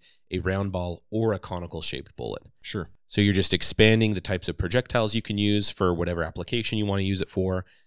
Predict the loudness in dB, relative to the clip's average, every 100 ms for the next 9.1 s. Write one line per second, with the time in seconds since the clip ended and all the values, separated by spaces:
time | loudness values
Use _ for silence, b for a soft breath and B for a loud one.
0 | b b -2 0 -2 -4 -10 -16 -20 _
1 | -8 -4 -2 0 -2 -2 -6 -6 -2 2
2 | 2 0 0 0 2 0 2 2 4 2
3 | 2 0 0 0 0 0 -2 -8 _ -14
4 | -6 -4 -2 -2 -2 -4 -6 -6 -8 -12
5 | -8 -8 -4 -2 -2 -4 -6 -8 -4 -2
6 | 0 0 -2 -4 -6 -2 -2 0 0 0
7 | 0 0 0 0 0 2 4 4 2 2
8 | 2 0 -2 -2 -2 0 0 0 -2 -6